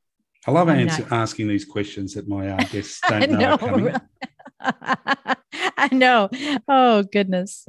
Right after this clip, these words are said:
Speaker 2: Um, well, I, I tell you, I, I, I'm not thinking of a person other than Mother Teresa, who, of course,
Speaker 1: Yeah,
Speaker 2: is no longer
Speaker 1: yeah.
Speaker 2: with us, but someone like Mother Teresa, who has really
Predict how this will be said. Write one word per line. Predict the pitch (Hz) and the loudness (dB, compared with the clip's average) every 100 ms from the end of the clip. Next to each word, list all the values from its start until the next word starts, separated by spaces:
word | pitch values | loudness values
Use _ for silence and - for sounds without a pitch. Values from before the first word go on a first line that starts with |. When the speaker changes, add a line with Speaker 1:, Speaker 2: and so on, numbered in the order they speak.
| - | -6
Speaker 2:
Um, | 220 190 185 180 190 _ _ _ _ _ _ - 226 202 | 2 4 4 2 -4 _ _ _ _ _ _ -16 -8 2
well, | 233 202 | 2 4
I, | 208 190 - | 2 0 -6
I | 226 208 | -2 0
tell | - 262 | 2 2
you, | 226 175 - _ _ - - - | 4 0 -4 _ _ -20 -18 -6
I, | 208 - | -6 -4
I, | 202 196 208 | -6 -4 0
I'm | 196 | 2
not | 214 - - | 2 0 0
thinking | 233 226 202 | 0 0 -2
of | 170 | -2
a | 175 | -4
person | - 220 - 185 | 0 0 0 0
other | 190 185 | 2 2
than | 175 170 | 0 0
Mother | 180 180 | 0 -2
Teresa, | - 180 196 196 185 | -4 -2 0 -2 -4
who, | 185 | 0
of | 175 170 | -2 -2
course, | 185 127 | -2 0
Speaker 1:
Yeah, | 127 | -2
Speaker 2:
is | 156 | -2
no | 170 160 | -4 -4
longer | 160 156 | -4 -4
Speaker 1:
yeah. | 180 | 0
Speaker 2:
with | 233 185 | 2 2
us, | 151 - - - _ - | -4 -10 -20 -20 _ -4
but | 214 | -4
someone | - 269 277 247 214 185 180 _ _ | -4 -6 -4 -4 -4 -6 -8 _ _
like | 226 208 185 190 190 - | -10 -8 -6 -4 -6 -6
Mother | 185 175 170 | -8 -6 -8
Teresa, | 185 170 170 - 170 | -8 -8 -8 -10 -10
who | 170 175 165 - | -8 -8 -10 -10
has | 190 165 - | -10 -10 -10
really | 165 175 202 185 156 165 | -10 -6 -4 -4 -6 -10